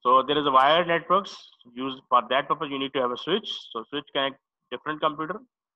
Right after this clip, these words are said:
and also it connected with the router. Same here, right side, you can see wireless access point, uh, which is being established for wireless lan.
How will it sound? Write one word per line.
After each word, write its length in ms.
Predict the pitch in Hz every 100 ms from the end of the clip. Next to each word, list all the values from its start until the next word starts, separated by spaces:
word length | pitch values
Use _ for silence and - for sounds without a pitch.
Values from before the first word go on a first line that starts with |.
| -
and 180 | 110
also 280 | 113 120 -
it 100 | 143
connected 300 | - 135 -
with 120 | 135 135
the 80 |
router. 260 | 123 127 - 285 _ _ _ _ _ _ _
Same 180 | 160 180
here, 160 | 165 175
right 240 | 160 151
side, 220 | - 180 180 -
you 80 | 143
can 160 | 147
see 140 | 143 151
wireless 340 | 135 139 156
access 260 | 151 - 147
point, 240 | 156 170 254 _ _ _ _ _ -
uh, 320 | 117 113 120
which 160 | 127 139
is 100 | 131
being 240 | 135 147
established 600 | 143 151 139 135 151 - -
for 160 | 131
wireless 420 | 123 120 131 156 120
lan. 180 | 95